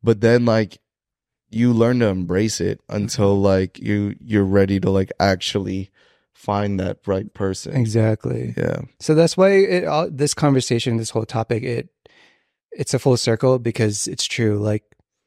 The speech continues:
Speaker 2: you'll go through serious relationships and, like, you go through your dating life, but in the end, it's a learning lesson. Like, you'll learn to know what you truly want in someone and what you look for.
Speaker 1: Mm-hmm.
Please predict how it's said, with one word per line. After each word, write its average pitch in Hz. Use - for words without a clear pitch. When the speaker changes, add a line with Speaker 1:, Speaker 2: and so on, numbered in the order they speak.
Speaker 2:
you'll 131
go 131
through 139
serious 135
relationships 135
and, 117
like, 107
you 117
go 117
through 117
your 113
dating 113
life, 113
but 113
in 147
the 139
end, 139
it's -
a 127
learning 120
lesson. 120
Like, 113
you'll 127
learn 127
to 123
know 113
what 110
you 120
truly 113
want 113
in 131
someone 135
and 113
what 113
you 120
look 113
for. -
Speaker 1:
Mm-hmm. 101